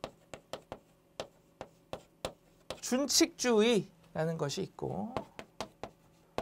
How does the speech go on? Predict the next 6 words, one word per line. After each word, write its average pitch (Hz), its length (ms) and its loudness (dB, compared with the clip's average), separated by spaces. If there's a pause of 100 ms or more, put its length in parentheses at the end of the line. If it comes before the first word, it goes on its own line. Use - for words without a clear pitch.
(2250)
실질적 302 840 8 (1600)
감독주의라는 247 2000 6
것이 190 240 4
있습니다. 139 560 -6 (1900)
이쪽으로 285 600 10
갈수록 262 840 8